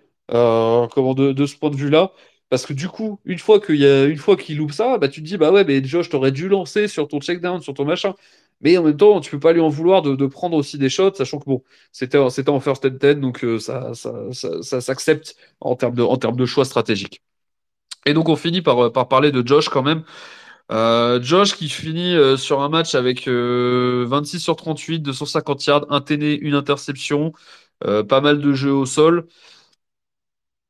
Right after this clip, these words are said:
C'est compliqué de parler de Josh en ce moment qui, euh,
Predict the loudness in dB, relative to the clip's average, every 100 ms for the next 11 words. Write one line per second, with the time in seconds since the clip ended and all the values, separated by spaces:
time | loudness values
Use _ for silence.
0 | _ _ _ _ _ _ -20 _ -14 2
1 | 6 8 6 2 0 -2 0 2 2 2
2 | 0 0 -8 -2 0 4 4 2 0 4
3 | 2 4 0 0 0 2 0 -2 -10 -8
4 | -2 0 2 2 2 2 2 0